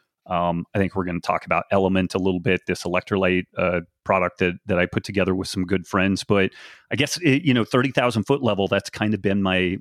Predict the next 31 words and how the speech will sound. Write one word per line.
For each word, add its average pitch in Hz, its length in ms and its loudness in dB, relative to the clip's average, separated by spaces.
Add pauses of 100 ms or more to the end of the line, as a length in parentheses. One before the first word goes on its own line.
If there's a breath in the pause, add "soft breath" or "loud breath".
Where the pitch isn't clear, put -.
my 90 440 -2
career, 98 720 0
um, 90 300 -2 (400 loud breath)
trying 240 500 0
to 165 80 2
look 113 280 2
at 110 80 4
all 98 160 4
this 98 180 0
stuff 90 440 0
from 92 420 0 (180)
a, 92 220 0 (140)
a 107 60 0
largely 101 720 0
ancestral 98 640 0
health - 360 -4
perspective, 95 760 -2 (460 soft breath)
but 104 100 0
also 117 320 2 (140)
trying 107 540 0
to 101 80 0
learn 95 320 2
how 92 320 -2
to, 92 540 0 (100)
um, 87 420 -4 (800)
ever 123 320 2
simplify 120 920 0 (300)
and, 95 460 0
and 95 220 -2
also, 98 760 0
uh, 87 340 0